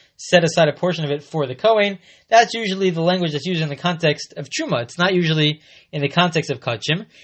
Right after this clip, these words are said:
And so in the context of truma, it seems to say that we believe you with regards to the jugs as long as it's during the regular season. The Mishnah seems to say that we do believe you with regards to the jugs. So the Gemara answers, no, the language here, medumaos, amri debei Rabbi Chia,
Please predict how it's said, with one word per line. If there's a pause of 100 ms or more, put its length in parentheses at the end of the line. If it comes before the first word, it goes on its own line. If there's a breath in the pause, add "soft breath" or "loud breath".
(180 soft breath)
And
so
in
the
context
of
truma,
it
seems
to
say
that
we
believe
you
with
regards
to
the
jugs (340 soft breath)
as
long
as
it's
during
the
regular
season. (680 loud breath)
The
Mishnah
seems
to
say
that
we
do
believe
you
with
regards
to
the
jugs. (420 soft breath)
So
the
Gemara
answers,
no,
the
language
here,
medumaos,
amri
debei
Rabbi
Chia,